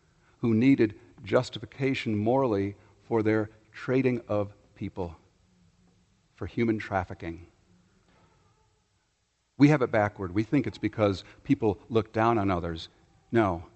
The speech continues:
it was intentionally having to come up with a way because this ruler was a Christian, after all, and needed to uphold the image that they were doing what God called them to do, and so commissioned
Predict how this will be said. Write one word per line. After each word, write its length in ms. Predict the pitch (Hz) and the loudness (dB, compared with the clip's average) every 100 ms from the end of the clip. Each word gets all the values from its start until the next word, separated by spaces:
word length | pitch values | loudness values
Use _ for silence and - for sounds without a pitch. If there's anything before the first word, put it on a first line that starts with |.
| _ _ _ - | _ _ _ -6
it 160 | 117 107 | -6 -4
was 300 | 117 104 95 - | -2 -2 -4 -6
intentionally 880 | 104 92 - 156 147 - 127 110 95 - - | -8 -8 -8 -2 -2 -2 -4 -4 -6 -12 -12
having 300 | 143 151 117 | -4 -2 -2
to 80 | 104 | -4
come 280 | - 113 | -6 -2
up 180 | 110 123 | 0 -2
with 160 | 107 101 | -6 -8
a 60 | |
way 220 | 95 117 113 | -2 0 0
because 320 | 104 110 92 | -2 -6 -4
this 220 | 110 - | -6 -6
ruler 360 | 117 123 104 104 - - | -4 0 -2 -4 -10 -4
was 120 | 110 | -2
a 60 | |
Christian, 420 | 107 - - 110 95 | 2 0 0 -6 -4
after 320 | 95 - 95 | -6 -6 -4
all, 300 | 92 135 147 _ _ _ _ _ _ _ _ _ _ _ _ _ _ _ _ _ _ _ - | -4 -6 -10 _ _ _ _ _ _ _ _ _ _ _ _ _ _ _ _ _ _ _ -4
and 140 | 113 | 2
needed 260 | 127 139 123 | 4 4 2
to 180 | - 113 | 0 0
uphold 460 | 101 - 151 143 | 0 -4 0 0
the 100 | 101 | 0
image 380 | 107 151 110 - | 2 2 2 -2
that 160 | 101 - | -10 -4
they 100 | 131 | -4
were 140 | 123 | -4
doing 360 | 104 135 135 113 | -4 -2 -2 -2
what 140 | 110 | -4
God 240 | 123 113 | -4 -6
called 260 | 110 131 113 | -8 -6 -6
them 160 | 113 101 | -6 -8
to 100 | 101 | -10
do, 360 | 120 123 92 - - - | -6 -6 -6 -12 -20 -10
and 120 | 104 | -8
so 160 | - 104 | -6 -8
commissioned 720 | - 95 107 147 117 98 | -8 -6 -4 -4 -2 -4